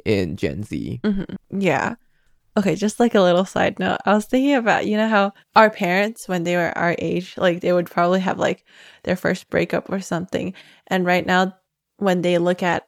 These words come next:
Speaker 2: like, us and we have our first breakups, like, we're super dramatic. And they were like, "Oh, get over it." But, like, the, like, the first love kind of concept is different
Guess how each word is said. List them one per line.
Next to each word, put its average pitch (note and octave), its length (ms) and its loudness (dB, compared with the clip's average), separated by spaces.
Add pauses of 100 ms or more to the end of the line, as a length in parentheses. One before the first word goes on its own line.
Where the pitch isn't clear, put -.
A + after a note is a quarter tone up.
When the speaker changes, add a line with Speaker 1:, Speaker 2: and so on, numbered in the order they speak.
(180)
Speaker 2:
like, F#3 240 -4 (140)
us F3+ 500 0
and F3+ 220 0
we F3 100 0
have F3 220 0
our F3 240 -4
first - 420 -6
breakups, - 520 -4
like, E3+ 200 -2
we're F3 200 2
super F3 320 -4
dramatic. - 640 -6 (320)
And F3 240 -4
they F3 120 2
were E3+ 120 -2
like, - 320 -4
"Oh, F#3 160 2
get E3+ 160 -4
over - 240 -6
it." - 180 -8
But, A3 140 0
like, C4 220 2 (400)
the, A3 240 8
like, A3 220 2
the A3 100 0
first C4 400 0
love G3 260 4
kind F3+ 260 -4
of E3+ 120 -6
concept - 640 -4
is E3+ 220 -4
different - 560 -6